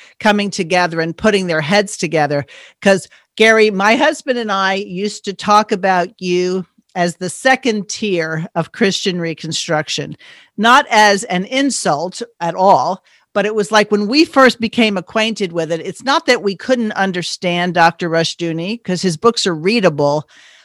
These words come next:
but you could only take them in small doses because it was challenging a lot of the ideas that you had. And your books were written in such a way that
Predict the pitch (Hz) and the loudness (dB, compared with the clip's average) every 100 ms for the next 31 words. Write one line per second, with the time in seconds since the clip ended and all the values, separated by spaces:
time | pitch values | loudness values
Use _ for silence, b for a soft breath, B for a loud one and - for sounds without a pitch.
0 | b 196 208 214 262 247 277 294 254 - | b -2 -2 -2 0 0 0 -4 -4 0
1 | 247 240 220 185 185 175 - - 208 214 | 0 2 0 0 0 -4 -6 -6 0 0
2 | 190 180 233 254 180 170 147 175 - 190 | 2 4 4 4 -2 -6 -6 -6 -2 -2
3 | 170 175 180 170 - 254 240 247 208 196 | -2 -6 -8 -8 -4 0 0 0 -2 -2
4 | 180 165 170 185 196 165 160 160 B B | -2 -2 2 2 2 -2 -2 -4 B B
5 | - 165 156 202 247 226 185 - 170 156 | -4 -2 -2 0 2 2 -2 -8 -8 -4
6 | 156 151 147 B B _ 190 190 214 294 | -4 -4 -8 B B _ -4 -2 2 2
7 | 233 226 226 - - 185 180 226 220 208 | 2 2 0 -2 -6 -4 -2 -2 -4 -8
8 | 185 - 196 190 180 170 170 165 165 b | -10 -6 -6 -6 -6 -2 0 0 -4 b
9 | b - 156 170 165 | b -12 -2 0 0